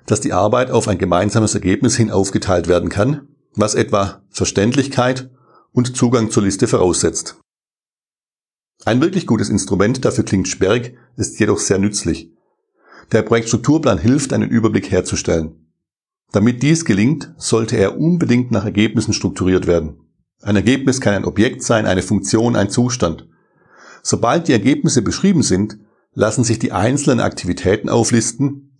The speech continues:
die erledigt werden müssen, damit das jeweilige Ergebnis hergestellt werden kann.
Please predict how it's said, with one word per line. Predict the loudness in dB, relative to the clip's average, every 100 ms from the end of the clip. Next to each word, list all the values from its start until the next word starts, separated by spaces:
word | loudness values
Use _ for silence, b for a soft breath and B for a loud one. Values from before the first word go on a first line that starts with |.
| 0
die | 2
erledigt | 4 2 0 0
werden | 0 0
müssen, | 0 0 -2 -6 -2
damit | 0 2
das | 0 0
jeweilige | 0 2 0 0
Ergebnis | 0 0 0 -2 0
hergestellt | 0 0 0 0 0
werden | -2 -2
kann. | -4 -6